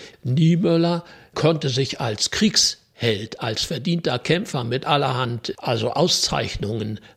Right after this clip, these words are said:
darstellen. Das wird auch Hitler natürlich alles schon gekannt haben. Und er wird auch einen gewissen Respekt gegenüber Niemöller gehabt haben. Aber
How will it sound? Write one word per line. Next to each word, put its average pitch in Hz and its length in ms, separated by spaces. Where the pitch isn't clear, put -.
darstellen. 147 840
Das - 420
wird 160 340
auch 139 320
Hitler 151 400
natürlich 127 560
alles 127 240
schon 135 220
gekannt 143 640
haben. 95 240
Und 123 180
er 151 240
wird 175 260
auch 143 200
einen 143 220
gewissen 139 580
Respekt - 720
gegenüber 143 680
Niemöller 131 640
gehabt 127 480
haben. 147 500
Aber 151 640